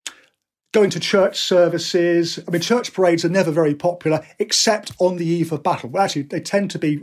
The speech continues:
in-, informal, um, voluntary services. And soldiers did get an awful lot out of them. And indeed, the people at home got a lot, a lot of solace, I think, through faith. Now, some of this went off at slightly strange angles. Of course, the First World War sees a massive revival of spiritualism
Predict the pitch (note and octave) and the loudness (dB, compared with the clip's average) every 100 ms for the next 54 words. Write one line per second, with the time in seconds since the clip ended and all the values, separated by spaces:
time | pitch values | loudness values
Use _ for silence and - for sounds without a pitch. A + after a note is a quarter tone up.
0 | - F3+ F#3 D3+ - G3+ E3 C3+ C3 _ | -4 -4 -4 -2 4 4 4 0 -4 _
1 | - C#3+ C#3+ D3 F#3 E3 E3 C3+ - B2+ | -8 -4 -4 0 2 0 -2 -8 -6 -8
2 | A#2+ - A#2+ - - - - _ F3 F3 | -8 -8 -10 -14 -20 -20 -20 _ -2 0
3 | - - A#3 A#3 A3 - A3 G3 F3 F#3+ | 0 0 0 0 -4 -4 -2 -2 2 2
4 | F#3 F#3 D#3+ D#3 D#3+ - D#3 C#3 C#3 C3 | 2 2 2 0 -2 -4 -4 -2 -6 -14
5 | B2+ - _ F#3+ A#3+ A3 G#3 F#3 F3 - | -14 -18 _ 0 2 2 2 2 -2 -10
6 | - F3 G#3 G#3 G#3 F#3 F#3+ - - A#3+ | -8 -4 -2 0 0 0 -4 -6 -2 0
7 | C3+ C#3 D3 D#3+ F#3 F3+ E3 D#3+ C#3+ - | 0 0 0 2 2 0 -2 -2 -2 -2
8 | A3 D3 - - - D3+ D#3+ C3+ - - | 0 0 -2 -8 -6 -6 -4 -4 -6 -6
9 | C#3+ C3 - D3+ - - - - - E3+ | -4 -4 -4 -6 -6 -16 -20 -20 -4 0
10 | - B3 C#4 - G#3 D3 C3 - F#3+ F3 | 2 2 0 0 0 0 -2 0 0 0
11 | - F3 D3 C3+ D#3 G3+ F#3 C3 B2+ C#3+ | -4 -2 0 0 0 0 0 -4 -8 -8
12 | - D#3+ C#3 - - F#3+ F#3 - D#3 D#3 | -4 -4 -4 -10 -4 0 0 -2 -6 -4
13 | D#3 - D#3 D3 D3+ F#3+ F#3 D#3 D3 C#3+ | -4 -2 -4 -4 -4 -4 -4 -6 -6 -4
14 | D3+ C3+ B2+ - A3 A3 - B2 - | -2 -4 -4 0 2 2 0 -10 -12